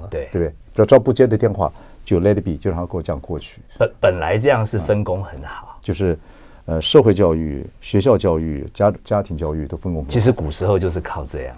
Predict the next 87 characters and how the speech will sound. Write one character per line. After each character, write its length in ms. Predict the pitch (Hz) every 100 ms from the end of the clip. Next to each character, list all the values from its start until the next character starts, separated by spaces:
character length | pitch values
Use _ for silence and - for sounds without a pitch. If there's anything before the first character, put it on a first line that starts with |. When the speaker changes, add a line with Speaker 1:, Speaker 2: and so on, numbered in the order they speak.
| -
Speaker 1:
对， 160 | 80
私 240 | 73 - 98
塾 300 | - 73 78
啊， 180 | 82
Speaker 2:
对， 220 | 85 82 82
对， 240 | 82 71
Speaker 1:
对， 80 | 92
对， 120 | 87
对， 140 | 82
Speaker 2:
对。 100 | 80 78
Speaker 1:
对， 120 | 73
然 120 | 80
后 220 | 85 80
这 140 | 76 78
个， 260 | 73 69 71 - -
呃， 160 | - 71
社 160 | - 95
会 240 | 95 85
啊， 80 | 71
就 120 | 82
整 120 | 78
个 80 | 73
江 220 | 85 87
湖 260 | 87 71 64
啊， 120 | 69
等 100 | 80
等， 140 | 76 71
等 80 |
等， 100 | 69 65
Speaker 2:
对。 20 |
Speaker 1:
还 80 | 80
有 60 | 87
家 220 | 78 98
里 160 | 82 65
啊， 80 | 71
等 140 | 76
等， 100 | 67
等 140 | 67
等， 100 | 73 -
对 80 | 87
不 80 | 80
对？ 80 | 73 - - - - -
呃， 100 | 92
现 180 | 151
在， 160 | 135 - 104
现 180 | - 143
在 120 | 104
也 40 |
是 120 | 73
这 100 | 80
个 60 | 78
样 100 | 73
子。 60 | 67
Speaker 2:
现 80 |
在 40 | 175
不 80 | 147
是， 120 | 123
现 120 | 151
在 80 | 147
电 300 | - 151 120
话 240 | 120 131
啊， 260 | 113 107 104
现 220 | 101 120
在 240 | 120 104
网 340 | 92 95 76 80
络 300 | 117 110 101
啊， 220 | 92 90
Line 500 | 92 110 110 95 87
啊， 240 | 85 82
所 160 | 87 113
以， 320 | 131 101 82
所 220 | - - 120
以 240 | 117 90
家 220 | - 120
长 180 | 120 82
在 180 | 101 104
休 220 | - 104
息 180 | 101 82
的 120 | 80
时 160 | 78 92
候， 100 | 87
老 160 | 71
师 160 | 67 95
就 160 | 98
传 240 | 82 76 78
讯 240 | - 73
息。 240 | - -